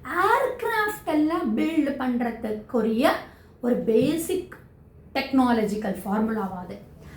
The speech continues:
அது மாதிரி ஏர்கிராஃப்ட், ஹெவி வெயிட் மிஷின்ஸ் எல்லாம் எப்படி பண்ணணுங்கிறதுக்கு தேவையான ஃபார்முலா, சூத்திரம்,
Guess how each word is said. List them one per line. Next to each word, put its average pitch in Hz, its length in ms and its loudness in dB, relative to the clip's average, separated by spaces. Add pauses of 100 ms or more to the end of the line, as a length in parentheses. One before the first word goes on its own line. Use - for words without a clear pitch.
(280)
அது 233 120 0
மாதிரி 240 240 2
ஏர்கிராஃப்ட், 208 800 -2
ஹெவி 247 340 4
வெயிட் 240 340 4
மிஷின்ஸ் 254 400 2
எல்லாம் 214 540 -2 (300)
எப்படி 285 280 0
பண்ணணுங்கிறதுக்கு 262 1080 2
தேவையான 226 760 -2 (380)
ஃபார்முலா, 208 540 2 (140)
சூத்திரம், 214 460 0